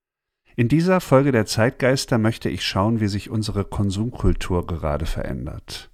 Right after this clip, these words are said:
Das Shopping Mall Video hat mich daran erinnert, wie trist und steril unsere Einkaufswelten eigentlich sind. Man hatte es durch Corona nur vergessen.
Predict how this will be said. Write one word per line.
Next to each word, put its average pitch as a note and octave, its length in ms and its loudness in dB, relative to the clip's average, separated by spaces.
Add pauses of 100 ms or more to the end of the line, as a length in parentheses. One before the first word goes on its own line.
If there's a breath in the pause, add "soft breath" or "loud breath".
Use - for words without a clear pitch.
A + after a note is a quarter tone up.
Das - 220 -2
Shopping C#3+ 480 2
Mall E2 320 2
Video G2 420 2
hat G#2+ 140 -2
mich - 160 -2
daran F#2+ 300 0
erinnert, G#2+ 440 -2
wie F#2 140 -6
trist - 400 -4
und G2 140 -6
steril G2+ 500 -2
unsere F#2 320 -4
Einkaufswelten F#2 840 -2
eigentlich E2+ 440 -4
sind. D2+ 520 -6
Man F2 120 0
hatte G#2+ 220 2
es G2 160 0
durch F#2+ 260 -2
Corona F#2+ 500 0
nur F2 240 2
vergessen. - 680 -8